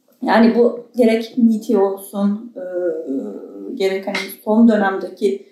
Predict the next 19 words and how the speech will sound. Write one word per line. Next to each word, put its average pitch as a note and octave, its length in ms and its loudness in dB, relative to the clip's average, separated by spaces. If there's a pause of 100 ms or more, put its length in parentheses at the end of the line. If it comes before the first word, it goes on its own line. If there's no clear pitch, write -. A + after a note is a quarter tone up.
(200)
bütün B3+ 400 4
bu, G#3+ 360 4 (420)
e, G3 360 4
hem C#4 180 4
sinema B3 320 6
sektörü G3+ 380 -2
içerisinde G#3 420 -2
ama D#4 100 6
genel A#3 260 2
olarak A#3+ 260 2
aslında G#3+ 340 -8
tüm D4 340 4
hayatımızın A#3 680 4
her A3+ 100 2
alanında, F3+ 600 0 (480)
e, F3+ 320 6 (1500)
o G3+ 440 4
şeye G3 400 0
karşı, A3 600 -2